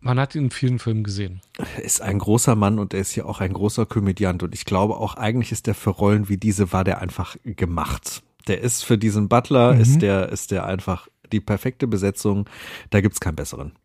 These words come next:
Speaker 2: Punkt.
Speaker 3: Auf jeden
Speaker 2: Wofür
Speaker 3: Fall.
Speaker 2: es auch keinen besseren gibt,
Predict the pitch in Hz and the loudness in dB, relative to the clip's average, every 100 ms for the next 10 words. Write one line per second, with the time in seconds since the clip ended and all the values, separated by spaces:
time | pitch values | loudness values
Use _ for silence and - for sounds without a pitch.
0 | _ - 85 - - - _ _ _ _ | _ -2 -2 -4 -14 -18 _ _ _ _
1 | _ _ _ _ _ _ _ _ 139 - | _ _ _ _ _ _ _ _ -14 -12
2 | - - - - - - - - - - | -14 -12 -14 -16 -18 -20 -20 -20 -20 -20
3 | _ _ 143 117 127 123 127 127 95 95 | _ _ 0 4 6 6 8 8 6 6
4 | 175 226 - 147 113 98 - 95 90 107 | 4 4 4 4 4 2 2 0 4 4
5 | 170 - - - | 4 -2 -8 -10